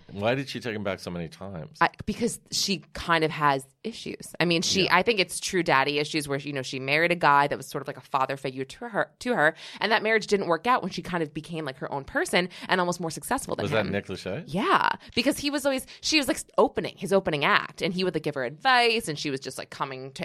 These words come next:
Speaker 2: age or whatever. And, um, I thought that was very interesting. And then she talks about, like,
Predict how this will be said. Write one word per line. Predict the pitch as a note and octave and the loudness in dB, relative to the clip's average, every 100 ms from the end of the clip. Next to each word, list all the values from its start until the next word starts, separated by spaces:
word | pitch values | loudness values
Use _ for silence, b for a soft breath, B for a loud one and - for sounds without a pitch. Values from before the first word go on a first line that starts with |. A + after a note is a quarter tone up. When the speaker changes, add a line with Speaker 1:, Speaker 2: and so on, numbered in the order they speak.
| - | 2
Speaker 2:
age | B3+ G#3+ | 4 4
or | E3+ | 2
whatever. | F#3+ E3+ D#3 D#3 B B B | 4 6 6 4 B B B
And, | F3+ F3 | 2 4
um, | E3 | 2
I | |
thought | A#3 D4+ | -2 -2
that | B3 | -4
was | F3+ | 0
very | D3+ C3+ | 0 0
interesting. | C3+ C#3+ C3 B2+ | -2 -4 -2 -2
And | - E3 | 0 2
then | E3 | 0
she | D#3 D#3+ | 0 0
talks | D3 - | 0 0
about, | D3 C#3 - | 0 0 0
like, | B2+ | -2